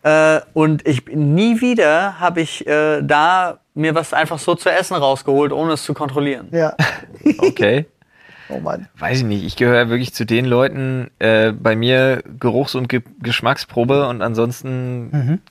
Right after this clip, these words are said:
Speaker 3: gebe ich keinen Fick auf ein Datum, was da drauf steht.
Speaker 1: Mir geht's auch nicht ums Datum, sondern ich hab tatsächlich einfach ganz normal, wie ich das bei mir zu Hause
Speaker 3: Ja.
Speaker 1: mache, greifst du zu, holst du, kippst du
Speaker 3: Ja, ja.
Speaker 1: ein. Ja.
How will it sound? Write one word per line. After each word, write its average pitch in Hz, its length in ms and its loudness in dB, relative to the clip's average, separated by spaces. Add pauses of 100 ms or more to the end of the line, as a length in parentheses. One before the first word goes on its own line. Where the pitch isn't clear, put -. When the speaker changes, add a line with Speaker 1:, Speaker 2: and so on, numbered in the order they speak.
(200)
Speaker 3:
gebe 123 180 -2
ich 120 100 -4
keinen 120 220 0
Fick - 220 -6
auf 110 160 -2
ein 117 80 -6
Datum, 117 320 0
was 98 140 -6
da 101 80 -6
drauf 101 240 -6
steht. - 160 -10
Speaker 1:
Mir 147 100 2
geht's 240 180 -2
auch 214 80 0
nicht 160 140 -2
ums 139 180 -2
Datum, 139 340 0
sondern 139 260 -2
ich 127 120 -4
hab 156 140 -4
tatsächlich 156 500 2
einfach 147 300 -2
ganz 151 280 -2
normal, 143 540 2
wie 147 120 -2
ich - 40 -6
das 143 160 -6
bei 139 140 -4
mir 143 160 -4
zu 123 140 -2
Hause 147 240 0
Speaker 3:
Ja. 120 60 -4
Speaker 1:
mache, 156 260 -2
greifst - 320 -2
du 139 40 -4
zu, 180 280 0
holst 170 360 0
du, 170 80 2
kippst - 300 -4
du 127 60 0
Speaker 3:
Ja, 131 60 2
ja. 139 80 2
Speaker 1:
ein. 165 240 0 (1600)
Ja. 151 300 2